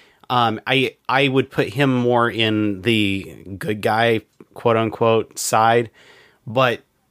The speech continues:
you know, you go into Shara, uh, uh, Glimmy, or Mashmir, all three of them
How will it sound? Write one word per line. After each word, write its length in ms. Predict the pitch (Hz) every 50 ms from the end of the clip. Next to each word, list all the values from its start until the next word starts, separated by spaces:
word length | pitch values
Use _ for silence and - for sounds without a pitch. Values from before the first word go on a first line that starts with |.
| _ _ _ _ _
you 220 | - 143 147 135 139
know, 160 | 139 131 123
you 200 | 123 117 120 117
go 200 | 117 139 135 131
into 560 | 131 131 120 - - - - 131 120 117 113
Shara, 720 | 101 - - 143 135 131 127 120 113 107 107 104 101 95
uh, 460 | - 110 107 104 104 104 98 98 92 95 - - _ _ _ _ _ -
uh, 420 | 110 107 104 98 95 92 95 90 85 - _ -
Glimmy, 640 | 117 101 - 127 127 120 117 113 110 104 104 98 95 -
or 460 | - 107 104 107 104 107 104 98 92 69
Mashmir, 600 | 101 107 113 120 123 - - - 113 107 107 101 - - - - - - _ -
all 260 | 107 127 156 170 165
three 400 | - - 120 120 123 135 156 170
of 220 | 151 110 101 95
them 340 | 95 95 92 95 95 98 -